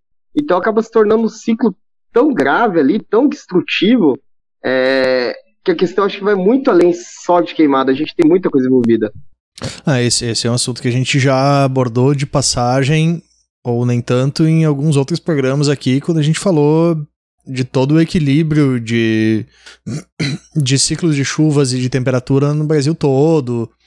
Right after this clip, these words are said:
Speaker 2: Cara, São Paulo, ah, ah, ficou sem água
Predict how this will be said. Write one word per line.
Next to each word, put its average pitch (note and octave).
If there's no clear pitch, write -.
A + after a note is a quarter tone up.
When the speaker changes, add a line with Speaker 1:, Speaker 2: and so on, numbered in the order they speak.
Speaker 2:
Cara, C3+
São -
Paulo, C#3
ah, -
ah, G#2
ficou -
sem C#3
água A#2+